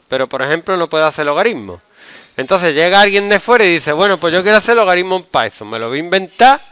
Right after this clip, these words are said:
y lo pongo gratis para que se lo descargue quien quiera", ¿vale? Son como filtros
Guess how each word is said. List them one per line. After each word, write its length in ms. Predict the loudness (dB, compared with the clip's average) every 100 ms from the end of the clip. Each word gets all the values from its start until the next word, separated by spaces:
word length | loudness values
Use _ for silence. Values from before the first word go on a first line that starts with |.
| -20 -20 -20 -10
y 100 | -2
lo 140 | -2
pongo 340 | -2 -2 -2 0
gratis 400 | 2 2 0 -4
para 160 | -2
que 120 | -2
se 140 | -6 -6
lo 140 | -6
descargue 420 | -6 -4 -6 -6
quien 200 | -8 -8
quiera", 360 | -6 -2 -2 -4 _ _ _ _ _ -4
¿vale? 260 | -2 -2 -6 _ _
Son 140 | -14 -8
como 220 | -4 -4
filtros 760 | -4 -6 -6 -8 -4 -2 -4